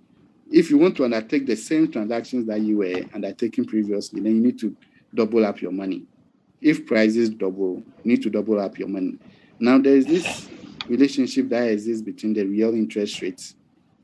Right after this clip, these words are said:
and then the nominal interest rate. So the nominal interest rate is just the real interest rate plus inflation. This Fisher, this, the Fisher equation. So more or less, if you want the real interest rate,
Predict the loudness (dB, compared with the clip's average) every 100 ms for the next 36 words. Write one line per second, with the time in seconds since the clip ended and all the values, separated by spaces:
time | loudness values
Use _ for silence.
0 | _ -8 -4 0 0 2 2 4 2 -2
1 | -4 -6 -6 -6 -6 0 2 4 4 4
2 | 4 2 2 0 0 -4 -4 -6 -20 -20
3 | -20 -20 -20 -8 -4 -2 2 2 2 -2
4 | 0 2 4 4 2 0 -4 -6 -10 -8
5 | -10 -10 -10 -6 -6 -4 -6 -4 -6 -8
6 | -8 -6 -6 -8 _ _ _ -2 -2 -2
7 | -10 -12 -8 -6 -4 -2 -4 -4 -6 -4
8 | 0 4 4 6 4 0 -2 0 0 0
9 | -2 -2 -2 -2 -4 -8 -10 -8 -10